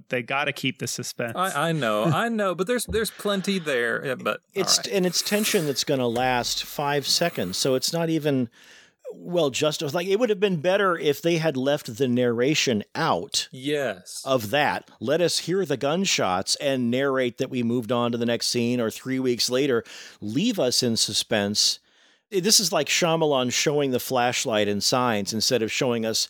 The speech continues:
Speaker 3: what, that the flashlight can't see things in signs.
Speaker 2: Right. You can
Speaker 3: Don't
Speaker 2: do
Speaker 3: show us, don't, uh, uh, show us what you're doing, just do it.
Speaker 2: Yeah, and you can do the audio version of what they do in movies all the time where there's a gunshot and you cut to two guys and you're waiting a few seconds to see which one of them falls over.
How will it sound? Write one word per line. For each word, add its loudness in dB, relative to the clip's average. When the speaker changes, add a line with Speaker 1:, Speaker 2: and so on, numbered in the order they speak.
Speaker 3:
what, 0
that 2
the 2
flashlight 2
can't 2
see 4
things 0
in -2
signs. -2
Speaker 2:
Right. -4
You 0
can 4
Speaker 3:
Don't 2
Speaker 2:
do 0
Speaker 3:
show 4
us, 2
don't, 2
uh, -6
uh, 2
show 0
us -2
what 0
you're 0
doing, 0
just -6
do -2
it. -8
Speaker 2:
Yeah, 0
and 0
you 2
can 0
do 0
the 0
audio 0
version -2
of -6
what 0
they 0
do 0
in -4
movies -2
all 0
the -4
time -2
where -2
there's -2
a -2
gunshot -2
and -8
you -6
cut -6
to -20
two -2
guys 0
and -6
you're -2
waiting 0
a -6
few -2
seconds -4
to -6
see -2
which -2
one 0
of -4
them 0
falls 0
over. -4